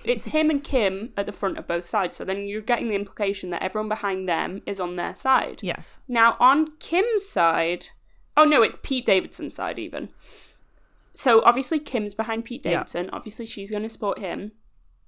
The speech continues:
Speaker 1: Billie Eilish is on that side as well.
Speaker 2: I'm assuming in
Speaker 1: In co-
Speaker 2: contention
Speaker 1: yeah.
Speaker 2: with, yeah.
Speaker 1: But then the one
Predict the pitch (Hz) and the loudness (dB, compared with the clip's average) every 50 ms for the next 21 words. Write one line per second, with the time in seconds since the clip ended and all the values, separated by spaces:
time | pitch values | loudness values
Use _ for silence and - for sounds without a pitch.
0 | - - _ - - - - - - - 277 294 330 349 370 359 277 285 349 427 | -20 -20 _ -20 -20 -20 -20 -18 -12 -6 -4 -2 0 0 2 2 2 2 2 0
1 | 480 494 480 - 403 370 392 392 440 440 403 - - - - 359 370 381 370 359 | -2 -4 -6 -6 -6 -4 -4 -4 -2 -2 -4 -6 -6 -4 -2 -2 -2 -2 -4 -4
2 | 320 302 247 233 254 330 403 453 480 480 - - - _ _ _ _ _ - - | -4 0 4 6 6 6 6 2 0 -2 -6 -14 -20 _ _ _ _ _ 2 2
3 | 220 233 240 233 - - 254 247 247 254 240 226 220 214 202 196 - 196 190 320 | 4 4 4 2 0 -2 0 0 2 2 2 2 2 0 -2 -2 0 4 6 6
4 | 285 - 180 190 - - - 294 214 - - 240 262 - 147 139 147 202 - - | 6 6 4 2 0 4 6 6 6 6 4 4 2 2 0 0 -2 -4 -2 0
5 | - 415 415 440 440 427 427 | 4 4 4 6 6 4 4